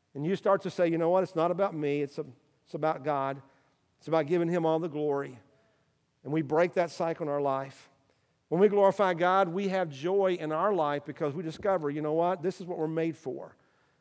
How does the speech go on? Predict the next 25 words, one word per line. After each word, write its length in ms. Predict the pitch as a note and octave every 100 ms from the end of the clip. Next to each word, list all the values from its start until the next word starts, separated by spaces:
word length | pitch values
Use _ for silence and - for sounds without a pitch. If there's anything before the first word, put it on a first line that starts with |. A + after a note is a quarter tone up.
| _
We 140 | E3+
were 140 | G#3+ A3+
made 560 | F#3 D#3+ E3+ F#3 F#3+ - _
to 80 | -
find 260 | E3 D#3 C#3+
joy 540 | E3+ F3+ G3 G#3+ G#3+ - -
and 160 | C#3+
peace 380 | - G3+ G3+ -
and 180 | E3 C#3+
satisfaction, 920 | E3 D#3+ C#3+ F3+ F3+ - - G#3 G#3+ - _ _ -
and 160 | D3
only 300 | E3+ G3+ A3
can 200 | A3 G3+
we 100 | F3+
find 340 | E3+ F3 F3 D#3
that 240 | B2 C3+ - _ _ _ _ -
by 100 | C#3
giving 300 | C#3+ D3 C#3+
God 240 | D3 D3
all 200 | D3 D3+
the 80 | D#3+
glory 240 | D3 C#3+ C3+
and 80 |
the 60 | C#3
honor. 420 | B2+ B2 B2+ -